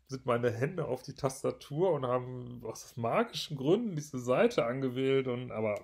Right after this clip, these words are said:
das hat überhaupt keine Bedeutung, weil ich, ähm, was soll das schon für eine Bedeutung haben? Also das ist natürlich, das, was,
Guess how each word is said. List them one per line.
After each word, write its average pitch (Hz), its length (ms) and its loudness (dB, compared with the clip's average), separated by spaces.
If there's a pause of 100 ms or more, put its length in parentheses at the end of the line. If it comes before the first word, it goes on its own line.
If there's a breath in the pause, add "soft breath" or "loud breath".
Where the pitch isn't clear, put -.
das - 240 -14
hat - 120 -20
überhaupt 92 200 -8
keine 95 160 -4
Bedeutung, 95 540 -4
weil 95 160 -10
ich, - 240 -18 (920 loud breath)
ähm, 92 640 -8 (120)
was - 140 -14
soll 87 100 -4
das - 80 -6
schon 104 100 -2
für 104 140 -4
eine 95 100 -2
Bedeutung 117 440 2
haben? 104 340 -4
Also 95 300 -6
das 92 160 -12
ist 95 120 -20
natürlich, 90 840 -14 (1300)
das, - 680 -18
was, - 180 -10